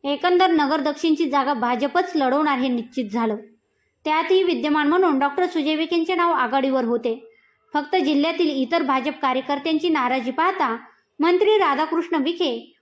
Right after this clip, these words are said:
व आमदार राम शिंदे यांच्या नावावरही भाजपच्या कोअर कमिटीच्या गोटात चर्चा झाली असावी असा अंदाज आहे. त्यामुळेच काल व आज दिवसभर मेनस्ट्रीम मीडियाने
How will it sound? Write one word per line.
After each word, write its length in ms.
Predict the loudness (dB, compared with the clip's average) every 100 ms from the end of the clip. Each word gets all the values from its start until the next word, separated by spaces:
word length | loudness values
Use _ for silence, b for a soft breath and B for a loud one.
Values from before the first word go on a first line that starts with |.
| _
व 40 | 0
आमदार 380 | 2 4 2 2
राम 260 | 2 0 2
शिंदे 220 | 0 0
यांच्या 500 | -2 -2 -2 0 0
नावावरही 600 | 2 2 2 2 2 2
भाजपच्या 520 | 0 -2 -2 -4 -6
कोअर 360 | -4 0 0 0
कमिटीच्या 500 | 0 0 0 -2 -4 -2
गोटात 260 | -2 -2 -4 -4
चर्चा 300 | -4 -4 -2
झाली 240 | -2 0
असावी 380 | -2 -2 -4 -4 -8 _ _ _ -6
असा 220 | -2 0
अंदाज 340 | 2 2 2 2
आहे. 280 | -2 -4 -8 -14 _ _ -4
त्यामुळेच 520 | 0 2 2 0 -2
काल 240 | 0 0 0
व 80 |
आज 300 | 2 2 0
दिवसभर 400 | 0 0 0 -2
मेनस्ट्रीम 540 | -2 0 -2 -2 0 2
मीडियाने 520 | 2 0 0 0